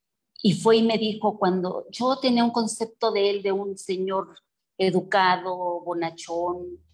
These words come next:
y fue y me dijo, "Diputada, le quiero decir algo". "Sí, dígame". "Fíjese que es más digno defender a un boxeador que a una de, que a un animal", me dijo. "¿Por qué lo hace usted?". Entonces dije, "¿Cómo?".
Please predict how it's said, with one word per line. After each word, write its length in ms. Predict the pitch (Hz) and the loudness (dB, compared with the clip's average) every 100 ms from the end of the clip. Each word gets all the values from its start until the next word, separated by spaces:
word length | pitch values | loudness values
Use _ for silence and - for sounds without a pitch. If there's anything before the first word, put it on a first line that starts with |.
| - | -14
y 100 | 202 | -14
fue 280 | - 220 220 | -4 -2 0
y 80 | |
me 140 | 214 202 | 0 0
dijo, 680 | 208 190 196 190 190 - - | -4 -6 -4 0 0 -2 -10
"Diputada, 640 | 208 226 262 254 254 254 - - - _ _ _ _ _ _ _ | -10 -4 2 4 4 2 -2 -16 -20 _ _ _ _ _ _ _
le 140 | 247 247 | -8 -6
quiero 240 | 311 339 | -6 -4
decir 360 | 320 - 262 220 | -6 -6 0 2
algo". 500 | 185 180 180 - _ _ _ _ - | 2 0 -4 -4 _ _ _ _ -20
"Sí, 260 | - 339 | -16 -2
dígame". 560 | 392 311 285 254 240 - _ _ _ _ _ _ _ _ _ - | 2 4 2 0 -4 -14 _ _ _ _ _ _ _ _ _ -12
"Fíjese 480 | 302 294 320 311 | -8 -6 -6 -4
que 60 | 269 | -4
es 100 | 247 | 0
más 260 | 262 262 - | 2 0 -2
digno 320 | 214 233 233 | -4 -2 -2
defender 480 | 196 - 185 208 214 | -4 -4 -2 0 0
a 40 | |
un 100 | 214 | 0
boxeador 520 | 185 - 185 185 190 | -4 -8 -8 -6 -6
que 100 | - | -6
a 20 | 208 | 0
una 220 | 190 175 | 2 2
de, 260 | 170 170 _ | -2 -6 _
que 100 | - | -4
a 60 | 190 | -2
un 140 | 196 | 2
animal", 540 | 196 196 175 165 160 - _ - | 2 2 0 -2 -4 -8 _ -14
me 140 | 160 | -14
dijo. 340 | - _ _ _ _ _ | -14 _ _ _ _ _
"¿Por 200 | - 254 | -4 -4
qué 340 | - 302 285 - | -2 0 0 -2
lo 120 | 220 | 2
hace 220 | 214 214 202 | 2 0 -8
usted?". 300 | - 185 180 _ _ _ _ _ _ | -6 -6 -8 _ _ _ _ _ _
Entonces 240 | 165 220 226 | -2 0 2
dije, 280 | - - - | 0 -2 2
"¿Cómo?". 460 | 247 294 571 523 | 6 6 4 2